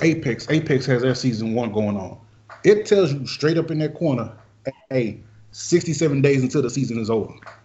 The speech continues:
Same thing with fucking, uh, Overwatch. Overwatch lets you know, hey, season. But the thing with Overwatch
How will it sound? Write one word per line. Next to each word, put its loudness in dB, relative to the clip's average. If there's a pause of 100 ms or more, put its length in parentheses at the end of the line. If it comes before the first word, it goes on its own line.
(540)
Same 2
thing 4
with 2
fucking, 2
uh, 2 (480)
Overwatch. 2 (400)
Overwatch 4
lets 2
you 4
know, 4
hey, 0
season. 0 (340)
But 4 (460)
the -6
thing 2
with 0
Overwatch 2